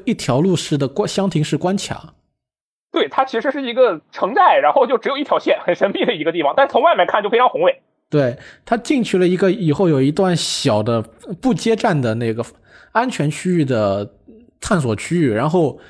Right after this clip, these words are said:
Speaker 1: 等你进了任务之后，它就是一整条那个单线，呃，一条路的，嗯，那个单线区-，单-，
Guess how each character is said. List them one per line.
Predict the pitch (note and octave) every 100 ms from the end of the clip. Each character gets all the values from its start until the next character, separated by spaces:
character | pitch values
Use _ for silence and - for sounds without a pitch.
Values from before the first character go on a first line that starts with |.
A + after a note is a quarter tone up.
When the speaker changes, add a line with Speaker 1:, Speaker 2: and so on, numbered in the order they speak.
| - _
Speaker 1:
等 | - B3
你 | C4 C3+
进 | - A#3+
了 | F#3
任 | D#4+ A#3+
务 | D#3
之 | F#3+
后， | F3 C3+
它 | B2 - E3+
就 | G#3+
是 | D3+ E3+
一 | A3+
整 | - B2 G2
条 | - G2 A2 D#3+
那 | E3+ D3+
个 | A#2+
单 | A2+ - G#3
线， | G3 - - - - _ _
呃， | C3+ C#3 - _ _
一 | -
条 | F#3 D3+
路 | F#3 F#3
的， | D3+ D3
嗯， | D#3+ D#3 D3
那 | C3+
个 | B2 G#2+ G2 G2 G#2 D#3+ -
单 | F#3 A3
线 | A3 D#3+
区-， | A3+ - E3+ _
单-， | B3+